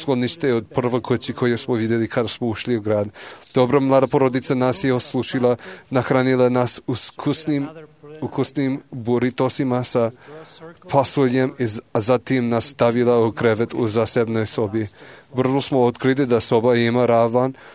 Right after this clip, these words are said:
zemljani pod, pa smo dobili još jednu sjajnu ideju. Nacrtali smo krug na podu i nastavili igru sa klikerima, dok nas nije savladao umor, te smo se zaspavivši,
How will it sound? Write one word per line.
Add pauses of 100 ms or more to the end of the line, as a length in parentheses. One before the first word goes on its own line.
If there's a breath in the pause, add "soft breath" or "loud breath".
(200 loud breath)
zemljani
pod,
pa
smo
dobili
još
jednu
sjajnu
ideju. (380 loud breath)
Nacrtali
smo
krug
na
podu
i
nastavili
igru
sa
klikerima,
dok
nas
nije
savladao
umor,
te
smo
se (360 loud breath)
zaspavivši,